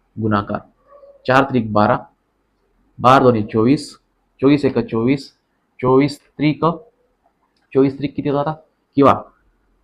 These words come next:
अं, चोवीस त्रिक होतात, अं, चोवीस दोन्ही अठ्ठेचाळीस, चोवीस बहात्तर आणि बहात्तर पाच, बहात्तर गुणिले पाच,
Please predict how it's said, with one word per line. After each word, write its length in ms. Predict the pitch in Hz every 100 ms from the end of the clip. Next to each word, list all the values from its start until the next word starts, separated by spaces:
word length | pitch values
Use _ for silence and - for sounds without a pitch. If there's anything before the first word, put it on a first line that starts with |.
| _ _ -
अं, 500 | 123 123 127 127 123 - _ _ _ _ _ _ -
चोवीस 320 | 147 147 147
त्रिक 160 | 147 147
होतात, 240 | 147 143 147 -
अं, 180 | 117 127
चोवीस 260 | 127 131
दोन्ही 200 | 131 135
अठ्ठेचाळीस, 300 | 131 131 135
चोवीस 280 | 131 131 120
बहात्तर 420 | 120 135 - 147 143 -
आणि 160 | 123 123
बहात्तर 480 | 113 127 - -
पाच, 280 | 143 131 - - - _ _ _ _ _ _ _ _ _
बहात्तर 800 | - 110 107 123 - _ - 135 139 - _ _ _ _ _ _ _ -
गुणिले 340 | 110 110 117
पाच, 520 | 127 139 127 - -